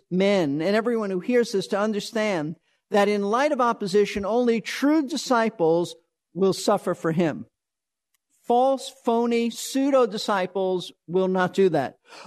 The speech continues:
Only true disciples will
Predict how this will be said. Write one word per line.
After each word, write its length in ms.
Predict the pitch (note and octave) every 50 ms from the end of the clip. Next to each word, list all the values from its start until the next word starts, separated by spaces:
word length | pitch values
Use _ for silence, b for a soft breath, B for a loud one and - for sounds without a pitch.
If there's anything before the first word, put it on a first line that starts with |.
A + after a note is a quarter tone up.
| F#3+
Only 320 | - A3+ A#3 A#3 A3+ G#3+ F3+
true 340 | - - - C4+ C#4+ D#4
disciples 840 | C4+ A#3+ D4 B3+ - C4+ A#3+ A3 G#3 F#3+ G3 F3 D#3+ D#3+ F3 F3+ F3 - b b b b b b b b
will 580 | - D#3+ F3+ G3+ A3 G#3+ G#3+ G#3 G3 F3+ -